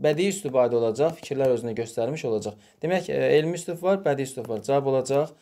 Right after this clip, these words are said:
B variantı. Daha sonra... Bu da təkrar bir sualdır. Məcnunun anası oğlunun Leyliyə olan məhəbbətini anlayır.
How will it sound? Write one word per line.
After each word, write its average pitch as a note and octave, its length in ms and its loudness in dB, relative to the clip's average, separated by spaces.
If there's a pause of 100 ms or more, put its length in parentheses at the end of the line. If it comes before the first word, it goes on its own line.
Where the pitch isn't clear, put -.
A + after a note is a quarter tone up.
(260)
B A2+ 240 0
variantı. A2 600 0 (1000)
Daha D#3+ 220 6
sonra... D#3 320 2 (380)
Bu E3 100 -6
da F#3+ 100 0
təkrar E3+ 420 2
bir D#3+ 60 -4
sualdır. D#3 460 0 (400)
Məcnunun G#3 400 2
anası E3 560 2
oğlunun D#3 420 4
Leyliyə D#3+ 300 2
olan D3+ 260 2
məhəbbətini C3+ 640 -2 (260)
anlayır. A2+ 760 2